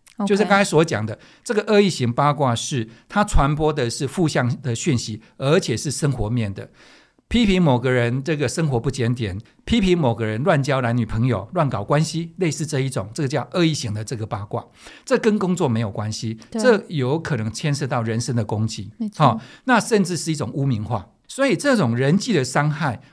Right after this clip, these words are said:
Speaker 2: 违反人际互动的这个规范的话，那可能要注意。那为什么这种负向八卦影响很重，这种恶意型八卦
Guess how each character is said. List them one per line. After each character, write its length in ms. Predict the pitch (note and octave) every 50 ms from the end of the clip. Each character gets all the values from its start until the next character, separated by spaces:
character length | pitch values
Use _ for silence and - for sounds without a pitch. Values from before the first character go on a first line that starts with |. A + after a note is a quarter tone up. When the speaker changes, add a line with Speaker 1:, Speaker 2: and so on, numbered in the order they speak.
| _ _
Speaker 2:
违 260 | D#3 C#3+ D3+ F#3 A#3
反 380 | A3 - F#3+ D#3+ B2 A2+ A2
人 240 | A#2 B2+ C3 C3 E3+ F#3+
际 200 | - - F#3+ D#3+
互 220 | - - A3 E3+
动 160 | E3 F#3+ D#3 C#3+
的 100 | C3+ A#2+
这 180 | - E3+ D3
个 140 | C#3 C#3+ A#2+
规 180 | - - D3 D3
范 220 | D3 E3+ C#3+ A#2+
的 80 | B2+ A#2
话， 260 | - D#3 C#3 A2 - - - - _ _
那 280 | - G#3 E3+ - - -
可 160 | - - C3+
能 100 | - A#2
要 180 | B2 C3+ B2 A#2
注 200 | - - A#2+ A2+
意。 100 | A2+ - G#3
那 180 | C4 B3+ - - - - - - _ _ _ _
为 260 | D#4 D#4+ D#4 C#4 A3+
什 240 | F3+ - - C#3 A#2+
么 180 | B2 A#2+ A#2+ B2
这 220 | - - A3+ F#3+
种 340 | C3 - C3+ G#2+ G#2 G#2+ - _ _ _ _
负 200 | - - A#3+ G3
向 220 | D#3+ - E3+ D3+
八 240 | C#3+ D3 D3 C#3+ D3
卦 180 | C#3+ - C3 B2
影 180 | B2+ B2 C3+ D3
响 260 | - A#2+ G2 G2+ G2+
很 260 | - B2 G2+ F#2+ A#2 -
重， 260 | - - B2 G2+ G2+ -
这 80 | - G#3+
种 100 | D#3 D3
恶 100 | - F#3+
意 20 | F3+
型 180 | F3+ C#3 A2+
八 100 | G#2+ C#3 B2
卦 180 | C3+ B2+ A#2+